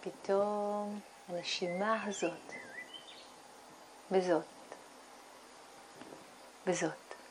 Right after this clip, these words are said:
משהו בנו נפתח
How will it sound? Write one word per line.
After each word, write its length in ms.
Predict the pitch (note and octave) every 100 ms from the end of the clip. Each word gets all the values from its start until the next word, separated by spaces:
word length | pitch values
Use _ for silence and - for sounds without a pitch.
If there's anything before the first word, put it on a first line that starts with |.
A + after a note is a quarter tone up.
| - - - - - - - - - - - - - - - - -
משהו 300 | G#3 - A3+
בנו 280 | A3 G#3 G3+
נפתח 840 | F3 - - - A3+ G#3 -